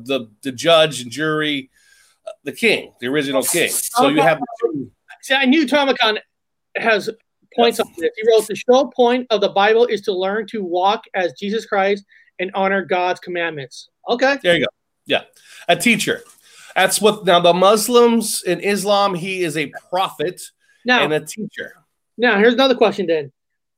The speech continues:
Speaker 2: Now, in some religion, there, there is belief in a God, but some religion don't even believe that Jesus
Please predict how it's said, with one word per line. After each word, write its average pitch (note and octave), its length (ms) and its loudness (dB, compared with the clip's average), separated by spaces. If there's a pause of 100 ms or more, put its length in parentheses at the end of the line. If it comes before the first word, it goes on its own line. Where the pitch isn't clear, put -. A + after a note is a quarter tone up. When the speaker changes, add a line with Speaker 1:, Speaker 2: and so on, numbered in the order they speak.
(100)
Speaker 2:
Now, G3+ 260 0
in G3+ 120 -2
some B3 260 2
religion, G#3+ 580 4 (300)
there, G3+ 140 8 (100)
there G3+ 180 2
is A3 220 6
belief A3 420 0
in A3 140 2
a C4 40 -2
God, F#3+ 460 -2
but F#3 140 -4 (360)
some A#3+ 240 0
religion G#3 320 4
don't G#3 240 0
even G#3 240 -2
believe F#3+ 500 0
that G#3 260 -4
Jesus G3 500 -4